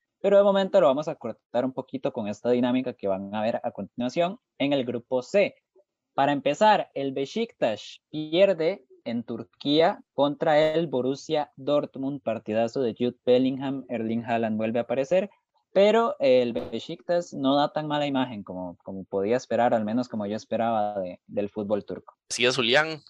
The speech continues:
Speaker 2: yo sí lo puse arriba en el grupo, de hecho dije que se llevaba el puesto Europa League, y ojo con que se lleva un poquitito más, creo que estábamos previendo un Beşiktaş, tal vez que no, no generara tanto, que ese Pjanic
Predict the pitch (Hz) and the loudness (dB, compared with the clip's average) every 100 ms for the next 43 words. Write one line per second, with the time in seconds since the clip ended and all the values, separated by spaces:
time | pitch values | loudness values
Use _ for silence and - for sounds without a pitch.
0 | _ 101 120 - - 131 139 131 110 - | _ -8 -8 -4 0 2 2 2 -2 -2
1 | 127 127 135 110 123 135 113 92 107 135 | -4 -2 0 0 0 -2 -2 -8 -8 -6
2 | 127 101 - 110 107 113 104 95 85 82 | 0 2 0 -4 -2 -2 -4 -10 -6 0
3 | 92 104 98 95 - 95 - - 104 101 | 2 2 0 -2 -6 -8 -8 -10 -6 -4
4 | - 110 - - 139 117 151 - 170 - | -4 -6 -8 -10 -2 -2 -2 -8 -14 -14
5 | 117 107 113 139 165 - 127 143 135 104 | -12 -6 -6 -4 -8 -10 -6 -2 0 0
6 | - 107 123 160 - _ 123 - 127 151 | -2 -4 -2 -4 -6 _ -2 2 2 2
7 | 151 165 170 - 117 127 147 151 151 151 | 0 -4 -4 -6 -2 0 -2 -4 -4 -4
8 | 170 - 147 - - 104 123 - 139 127 | -4 -4 -4 -4 -6 -4 -4 -4 -4 -4
9 | 143 - _ _ 135 131 143 160 123 120 | -6 -8 _ _ -6 -4 -4 -6 -2 0
10 | 135 - 139 143 143 - 107 104 - - | 0 0 -2 -2 -10 -6 -4 -4 -6 -2
11 | 127 127 | -2 -2